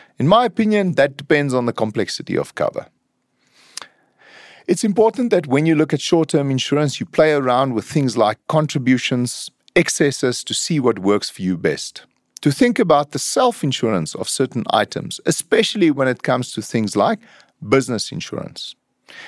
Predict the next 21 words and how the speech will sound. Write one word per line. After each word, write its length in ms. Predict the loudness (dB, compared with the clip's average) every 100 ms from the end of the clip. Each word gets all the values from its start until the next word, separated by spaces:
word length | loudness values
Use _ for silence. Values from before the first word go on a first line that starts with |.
| 0
It's 180 | 0 2
important 480 | 2 4 4 2 2
to 100 | 2
understand 640 | 2 -4 -4 0 2 2
that 180 | 0 -2
you 80 | -2
don't 280 | 2 2 2
just 260 | -4 -6
claim 320 | 0 2 2 0
for 200 | 0 0
anything 540 | 0 0 0 -2 -2
and 240 | -2 -2 -2
everything 540 | 0 2 2 0 -4 0
that 120 | 0
is 140 | -2
covered 380 | -2 0 0 -2 -4
under 280 | -2 0 0
a 120 | -2
short-term 580 | -2 -2 -4 -4 -6 -6
insurance 500 | -10 -4 -4 -4 -4
policy. 540 | 0 0 -2 -10 -20